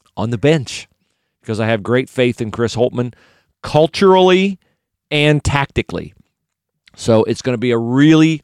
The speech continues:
really good game, a high-level game, and we'll see how it goes.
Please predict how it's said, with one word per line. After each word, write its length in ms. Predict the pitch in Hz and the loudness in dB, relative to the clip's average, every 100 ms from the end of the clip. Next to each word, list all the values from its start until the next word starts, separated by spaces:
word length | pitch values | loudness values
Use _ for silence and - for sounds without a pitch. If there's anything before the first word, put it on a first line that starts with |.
| - | -6
really 420 | 104 139 143 143 | 2 4 4 2
good 300 | 110 135 110 | 4 2 2
game, 300 | 131 131 127 | 0 0 -2
a 80 | 87 | -4
high-level 680 | - 127 139 135 131 131 | -2 2 4 4 4 4
game, 460 | 123 127 127 123 113 _ _ _ _ _ | 2 2 0 -2 -6 _ _ _ _ _
and 400 | 107 110 110 107 | -8 -4 -4 -4
we'll 120 | 110 120 | -4 -4
see 200 | - 127 | -4 -2
how 180 | 131 | 0
it 100 | 139 | 0
goes. 480 | 131 202 123 - - | 2 2 0 -4 -16